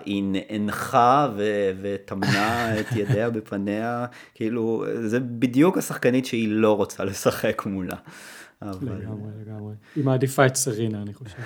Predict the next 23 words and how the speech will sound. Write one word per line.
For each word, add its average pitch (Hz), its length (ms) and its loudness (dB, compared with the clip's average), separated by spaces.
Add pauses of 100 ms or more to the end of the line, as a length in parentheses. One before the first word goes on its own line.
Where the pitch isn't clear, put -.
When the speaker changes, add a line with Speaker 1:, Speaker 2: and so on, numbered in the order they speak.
(480)
Speaker 1:
<laughs> - 520 -20
כן, 175 160 6
יש 123 220 8
מצב 131 240 4
שהיא 139 200 0
תפגוש 185 320 4
את 311 80 0
סרינה 180 320 2
באמת 113 460 4
ב-, 101 1000 2 (180)
בסיבוב 98 520 -4
הבא, 143 220 2
בחצי - 400 -4
הגמר, 104 580 0
כי, 98 520 -2 (600)
אה, 101 120 2
סרינה 156 680 8
ברבע 113 520 8
הגמר, 98 540 2 (120)
ואז, 98 1000 -2
אז 104 120 0
באמת, 117 500 4
אה, 110 360 4